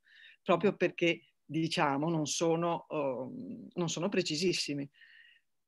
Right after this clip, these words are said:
Ma appunto Bruno Giorgini, che è il, il fisico teorico con cui ho lavorato, mi diceva, "No, non è vero, perché di fatto per noi dal punto di vista economico del pensiero, avere in un'unica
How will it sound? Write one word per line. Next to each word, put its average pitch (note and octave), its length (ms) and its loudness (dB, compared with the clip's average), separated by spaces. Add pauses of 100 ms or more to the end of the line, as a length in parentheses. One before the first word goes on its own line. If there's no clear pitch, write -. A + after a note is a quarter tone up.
(120)
Ma A#3+ 280 8
appunto D#3+ 800 6
Bruno F#3+ 280 6
Giorgini, F3+ 680 4
che D#3 180 6
è D#3 40 6
il, D3 280 4
il C#3 60 -6
fisico E3+ 400 0
teorico D3 540 0
con C#3+ 180 -4
cui D#3+ 220 2
ho C#3 220 2
lavorato, C#3+ 580 0
mi F#3+ 80 0
diceva, E3 260 -2
"No, F3+ 240 2
non E3+ 160 -2
è F#3+ 80 2
vero, D3 380 0
perché - 400 -2 (160)
di F#3+ 140 0
fatto D#3+ 500 0
per F#3 180 -2
noi D3+ 320 0
dal D3+ 160 -2
punto A3 280 -2
di E3+ 100 -2
vista D#3+ 560 -2 (360)
economico F3+ 760 4
del E3+ 200 0
pensiero, C#3+ 840 -2
avere F#3 360 2
in D3+ 120 0
un'unica F#3+ 400 2